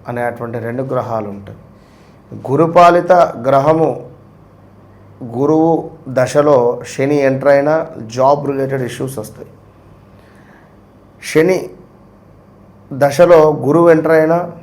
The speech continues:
జాబ్ రిలేటెడ్ ఇష్యూస్ వస్తాయి. ఈ గురువు ఉండే స్థానం ఏమిటి,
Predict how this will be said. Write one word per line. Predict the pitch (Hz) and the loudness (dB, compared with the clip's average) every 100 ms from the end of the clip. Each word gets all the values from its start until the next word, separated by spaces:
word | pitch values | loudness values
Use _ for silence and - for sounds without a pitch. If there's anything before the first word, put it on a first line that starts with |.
| - - - - - - | -20 -20 -20 -20 -20 -20
జాబ్ | 110 127 135 135 | -4 2 2 2
రిలేటెడ్ | 131 131 131 120 | -2 -2 -2 -6
ఇష్యూస్ | 120 120 120 | -8 -10 -10
వస్తాయి. | 113 - 135 135 | -10 -10 -10 -10
ఈ | 131 | -10
గురువు | 131 151 175 | -2 0 2
ఉండే | 170 160 160 | 2 4 2
స్థానం | 160 156 139 143 143 | 2 0 0 0 -2
ఏమిటి, | 135 131 135 139 | -4 -6 -8 -10